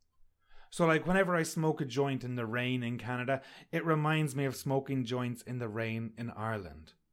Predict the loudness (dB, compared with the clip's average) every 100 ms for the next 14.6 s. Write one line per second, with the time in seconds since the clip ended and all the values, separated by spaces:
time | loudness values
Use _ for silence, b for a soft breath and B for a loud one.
0 | _ _ _ _ _ _ _ -20 _ B
1 | B B B 4 6 8 8 8 8 6
2 | 6 4 -2 0 2 2 0 -2 -2 0
3 | 0 -2 -4 -4 -2 -2 0 -4 -2 -2
4 | -2 -4 B B B 0 4 6 4 0
5 | 0 0 0 0 -2 -6 -8 b b b
6 | -4 -4 -2 0 0 2 0 0 2 6
7 | 8 6 4 0 -2 -4 -8 _ _ _
8 | _ _ 0 0 -4 -6 -6 -2 0 2
9 | 2 -2 -8 -16 -18 -20 -20 -16 -14 -14
10 | -18 _ -20 -20 -20 -20 -18 -18 -16 -20
11 | -18 -8 0 0 0 -4 -6 -4 0 2
12 | 4 6 6 6 4 2 2 2 -2 -2
13 | 0 0 -2 -6 -6 -6 -4 -6 -4 -4
14 | -4 -6 -10 -12 -14 -16